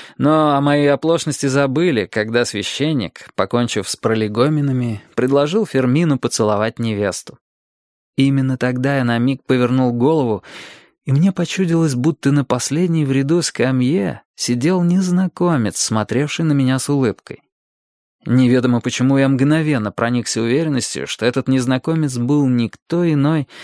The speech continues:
как узник неба. Но когда я снова поглядел в ту сторону, его уже в церкви не было. Рядом со мной Фермин крепко обнял Бернарду и без стеснения наградил её поцелуем, который гости во главе со священником встретили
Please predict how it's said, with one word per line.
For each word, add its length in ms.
как 300
узник 500
неба. 500
Но 320
когда 360
я 80
снова 280
поглядел 420
в 60
ту 100
сторону, 440
его 280
уже 200
в 40
церкви 360
не 200
было. 240
Рядом 380
со 180
мной 440
Фермин 480
крепко 460
обнял 380
Бернарду 680
и 180
без 240
стеснения 720
наградил 520
её 220
поцелуем, 960
который 420
гости 380
во 160
главе 300
со 120
священником 920
встретили 840